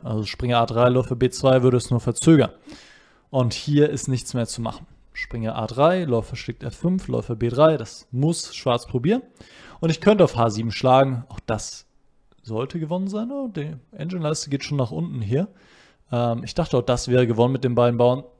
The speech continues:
Ist vielleicht auch gewonnen, aber verkompliziert es unnötig. Läufer B zwei ist sehr präzise, äh, weil der Springer jetzt ziehen muss. Und ja, wenn der Springer nach C vier zieht, dann ziehe ich den Läufer einfach nach C eins.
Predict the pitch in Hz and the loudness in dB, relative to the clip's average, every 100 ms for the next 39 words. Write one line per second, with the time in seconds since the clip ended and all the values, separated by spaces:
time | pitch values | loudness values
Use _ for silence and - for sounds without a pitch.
0 | - 180 - 135 123 135 127 131 151 185 | -6 -4 -2 0 0 -2 -4 2 4 6
1 | 156 131 123 - - - - _ - 170 | 6 6 4 -6 -20 -20 -20 _ -2 -2
2 | - 185 151 - 156 135 127 135 120 113 | 0 -2 -2 -2 -2 -2 -4 -2 -2 -4
3 | - - _ _ _ - - _ _ _ | -16 -20 _ _ _ -16 -16 _ _ _
4 | _ _ 127 135 185 165 131 123 - 120 | _ _ 4 6 6 4 2 0 0 2
5 | 117 - 123 - 113 - 127 107 92 - | 2 0 -4 -4 -14 -6 -4 -2 -4 -6
6 | _ _ _ _ - 110 101 107 107 104 | _ _ _ _ -8 -4 -2 2 0 0
7 | - 139 135 123 - - 185 196 - - | 0 2 2 0 -2 -4 -2 -4 -6 -14
8 | _ _ _ _ - 113 110 110 - _ | _ _ _ _ -12 -8 -8 -10 -20 _
9 | - - 113 110 - 123 120 - - 123 | -18 -14 -12 -12 -6 -4 -4 -6 -4 -4
10 | - 180 190 147 135 - 117 110 - _ | 0 0 2 -2 -2 -4 -8 -10 -14 _
11 | _ _ _ - 151 143 139 139 214 208 | _ _ _ -2 -2 0 4 6 6 4
12 | 131 127 - 160 - - _ _ _ _ | 0 0 -2 -4 -6 -20 _ _ _ _
13 | _ 131 - - 135 147 165 - | _ -16 -14 -6 -2 0 -2 -10